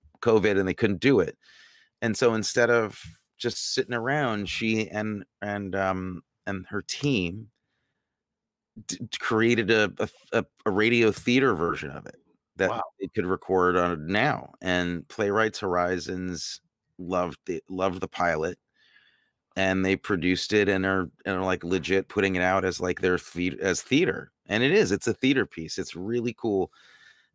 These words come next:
Speaker 1: And, um, there is, there is, there is some musical things in it. There are many surprises. It is crazy and surreal and, and one of the most fun things I've, I've ever done. It's just a blast.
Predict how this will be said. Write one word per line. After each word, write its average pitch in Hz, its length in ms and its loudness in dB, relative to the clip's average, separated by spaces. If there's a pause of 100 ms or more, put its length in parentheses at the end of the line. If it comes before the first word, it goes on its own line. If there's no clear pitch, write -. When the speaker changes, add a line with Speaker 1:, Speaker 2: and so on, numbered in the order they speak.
Speaker 1:
And, 95 360 2
um, 85 220 0
there 87 180 0
is, 95 420 -2
there 95 180 -2
is, 85 540 -4 (640)
there 82 200 -2
is 80 120 -6
some 73 180 -10
musical 104 540 0
things 131 420 2
in 139 120 4
it. 139 260 0
There 92 200 0
are 85 140 -2
many 98 320 -2
surprises. 104 1000 -2
It 95 160 2
is 90 520 -2 (280)
crazy 127 920 2
and 90 200 -6
surreal 110 720 -2
and, 90 380 -6 (160)
and 87 380 -6
one 104 300 -2
of 104 120 0
the 101 80 -2
most 92 380 -4 (220)
fun 92 420 2
things 87 300 0
I've, 82 220 0 (100)
I've 90 180 -2 (100)
ever 87 180 0
done. 92 320 -2 (100)
It's 95 180 -4
just - 260 -6
a 95 40 -2
blast. 78 640 -6